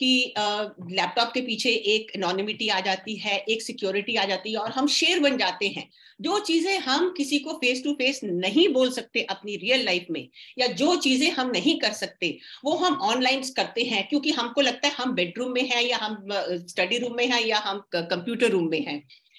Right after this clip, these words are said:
लेकिन हम उस वक्त तो physically वहां पर हैं, लेकिन हम जो post कर रहे हैं या जिससे बात कर रहे हैं वो तो पूरे world wide web में है,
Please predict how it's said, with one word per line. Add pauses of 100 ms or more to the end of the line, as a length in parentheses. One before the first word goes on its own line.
(280)
लेकिन (220)
हम
उस
वक्त
तो
physically
वहां
पर
हैं, (300)
लेकिन
हम
जो
post
कर
रहे
हैं
या
जिससे
बात
कर
रहे
हैं (420)
वो
तो
पूरे
world
wide
web
में
है,